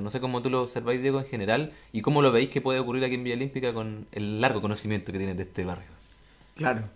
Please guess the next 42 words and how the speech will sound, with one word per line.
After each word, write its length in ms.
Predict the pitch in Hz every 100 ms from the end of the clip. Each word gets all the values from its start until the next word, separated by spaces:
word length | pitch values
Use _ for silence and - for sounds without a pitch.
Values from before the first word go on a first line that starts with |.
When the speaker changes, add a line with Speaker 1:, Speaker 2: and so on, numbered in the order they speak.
| - -
Speaker 2:
eh, 300 | 113 107 101
sobre 340 | - - 123 127
todo 180 | 147
lo, 220 | 139 135 131
lo 140 | 135
último, 320 | 127 - 113
¿no? 140 | 135 135
<laughs> 40 | - - - - - - - -
Eh, 1040 | 131 135 131 131 131 127 123 120 123 - -
bueno, 340 | 151 160 139 - - - - - -
es 120 | 165
complejo, 760 | - 262 - 240 - 147 180 -
eh, 160 | 196 202 202
eh, 440 | 196 196 196 190 -
el, 220 | 170 160
el 180 | 165 160
proceso 360 | 165 160 208 233
de 80 |
gentrificación 560 | 226 196 175 165 165 202
es 60 | 190
muy 160 | 185
complejo 640 | 185 202 - 185 202 208 190
porque 240 | 190 175
no 120 | 160
es, 420 | 180 190 - - 160
eh, 400 | 165 85 165 151 - - - -
no 160 | 143 147
es 80 | 175
que 340 | 190 185 - - -
tenga 260 | 165 170 170
una, 240 | 165 156
un 120 | 165
solo 260 | 165 170 156
tipo 240 | 156 156
de 60 | 151
expresión 420 | 151 131 123 147
como 200 | - 127
planteabas 460 | 120 117 120 117 -
tú, 100 | 113
no 80 | 127
es 80 |
solamente, 640 | 135 147 143 147 - 151